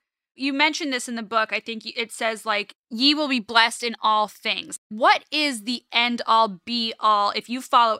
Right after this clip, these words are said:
every rule of Mormon culture? Is it that you go to heaven?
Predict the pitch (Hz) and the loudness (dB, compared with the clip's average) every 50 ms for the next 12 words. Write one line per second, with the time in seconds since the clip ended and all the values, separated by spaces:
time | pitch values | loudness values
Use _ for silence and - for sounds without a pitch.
0 | - - 269 277 269 233 254 247 226 208 240 269 269 254 233 - 214 226 190 226 | 0 0 0 0 0 -2 -6 -8 -8 -6 -2 0 0 0 0 0 -2 -4 -4 -6
1 | 220 233 240 240 233 220 220 214 - - 233 226 214 - - 220 - - - - | -2 -2 -2 -2 -2 -4 -8 -10 -8 -6 -6 -6 -4 -6 -8 -8 -6 -8 -8 -10
2 | - _ _ _ _ _ _ - 247 247 233 247 226 214 220 220 196 220 208 196 | -12 _ _ _ _ _ _ -8 -8 0 2 2 2 2 0 -4 -2 -2 -2 -2
3 | 175 - - 208 - 277 294 339 359 | -2 -2 0 0 0 2 0 -2 -4